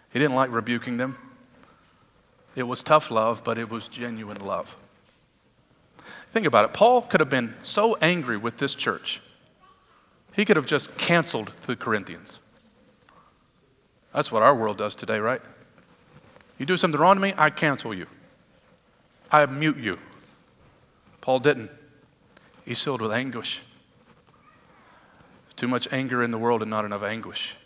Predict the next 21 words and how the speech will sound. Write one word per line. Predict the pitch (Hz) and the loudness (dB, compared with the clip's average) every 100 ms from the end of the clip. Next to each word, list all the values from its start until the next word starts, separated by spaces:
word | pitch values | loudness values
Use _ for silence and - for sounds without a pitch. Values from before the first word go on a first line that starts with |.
| _ _ _ _ _ - | _ _ _ _ _ -16
in | 107 95 | -12 -10
the | |
world. | 90 90 90 - _ _ _ _ _ _ _ _ _ _ _ _ - _ - | -10 -10 -12 -20 _ _ _ _ _ _ _ _ _ _ _ _ -20 _ -8
I | |
mean, | 123 120 | -4 0
they | 147 | 0
basically | 113 160 160 127 - 101 | 2 0 0 -4 -6 -4
had | 110 | -4
been | 113 110 | -4 -4
calling | 120 110 101 | -2 -2 -2
him | - 110 | -6 -6
a | 95 | -4
liar. | 92 98 92 85 - _ _ _ | -4 -6 -8 -12 -20 _ _ _
The | 131 | 4
guy | 139 139 | 6 6
who | 147 | 2
had | 107 107 | -2 4
brought | 135 165 | 4 6
them | 156 151 | 0 -4
the | 120 | -6
gospel | 120 120 120 - - | 0 0 -2 -8 -14